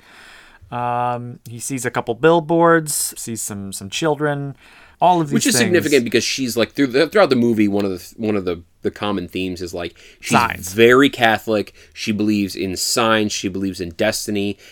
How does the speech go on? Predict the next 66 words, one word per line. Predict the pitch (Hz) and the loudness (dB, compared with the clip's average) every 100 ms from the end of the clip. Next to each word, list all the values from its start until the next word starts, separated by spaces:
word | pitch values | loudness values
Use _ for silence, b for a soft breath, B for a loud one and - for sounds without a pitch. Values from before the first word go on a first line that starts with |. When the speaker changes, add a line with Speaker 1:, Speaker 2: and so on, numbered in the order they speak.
| B | B
Speaker 2:
And | - | -12
she | - | -6
believes, | 104 104 98 101 | 0 0 0 -2
like, | 95 | -2
in | 98 | -2
order | 98 90 | -2 -4
to | 92 | -2
find | 131 131 | 0 2
your | 113 | 0
destiny, | 107 104 - 98 | -2 -2 -4 -4
you | 95 | -4
have | 92 | -6
to | 98 | -12
follow | - - 92 98 95 92 | -14 -4 0 0 0 -4
the | 95 | -6
signs | - 90 92 87 87 - | -6 -6 -4 -6 -8 -8
that | 90 85 - | -6 -6 -8
the | 104 | -8
universe | 110 120 113 98 95 90 - | -2 2 2 2 0 0 -6
or | 87 | -8
God | 85 90 87 85 | -4 -2 -2 -4
has | 85 90 | -8 -8
laid | 90 87 | -6 -4
out | 87 82 | -6 -8
for | - 87 82 | -8 -8 -8
you. | 71 69 - | -10 -12 -8
Speaker 1:
Yeah, | 131 104 - | -6 -6 -4
and | 117 | 2
he | 92 | 4
Speaker 2:
And | - | 4
Speaker 1:
wants | 135 123 | 0 -2
nothing | 127 117 98 | -6 -8 -10
to | 92 | -10
do | 104 | -10
with | 95 | -6
Speaker 2:
he | 120 | -6
Speaker 1:
that. | 110 | -2
Speaker 2:
does | 95 | -2
not | 90 | -2
believe | 85 90 | -2 -6
in | 80 | -8
that | 80 | -10
at | 73 | -8
all. | 67 60 - _ _ _ | -8 -8 -12 _ _ _
And | - 101 98 | 2 2 2
then | 92 90 - | 0 -4 -8
he | - 101 | -8 -4
sort | 110 92 | -2 -2
of | - | -2
comes | 98 101 | -2 0
around | 95 98 95 95 95 | 0 0 -2 -2 -4
in | 104 98 | -4 -4
this | 90 | -4
scene, | - - 98 92 87 | -2 -2 -2 -4 -6
this | 85 - | -8 -10
revelatory | - 98 104 98 98 90 95 85 85 | -6 2 2 4 -2 -2 -2 -2 -4
scene, | - 95 85 82 - | -6 -6 -6 -10 -10
where | 90 | -10
the | 85 | -8
priest | - 90 - | -6 -6 -6
is | 92 87 | -10 -10
like, | 85 | -10
"There | 95 87 | -8 -8
are | |
signs | - 92 101 92 | -6 -6 -4 -4
everywhere." | 117 113 87 76 90 | -2 -2 -2 -6 -8